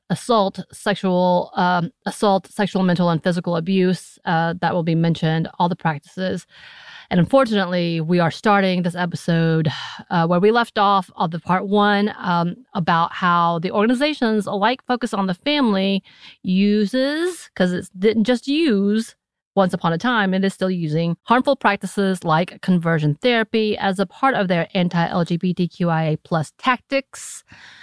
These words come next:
Oh, take a deep breath, everyone. Take a deep breath, Annie, because it's gonna be a shorter episode, I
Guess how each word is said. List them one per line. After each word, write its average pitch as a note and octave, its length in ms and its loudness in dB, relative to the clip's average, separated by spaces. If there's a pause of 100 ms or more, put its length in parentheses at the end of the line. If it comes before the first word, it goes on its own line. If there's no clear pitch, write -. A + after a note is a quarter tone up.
(880)
Oh, G3+ 640 2 (840)
take F3 100 -4
a E3+ 60 0
deep E3+ 220 -2
breath, A3 200 2
everyone. F#3 540 0
Take F3 160 -8
a E3+ 60 -10
deep E3+ 160 -10 (100)
breath, F3 240 -4
Annie, G3 400 0
because F3+ 560 -4 (640)
it's B3+ 140 2
gonna G4 180 0
be F#4 120 2
a C#4+ 80 2
shorter G3+ 340 2
episode, G3+ 460 -2
I D#3+ 100 2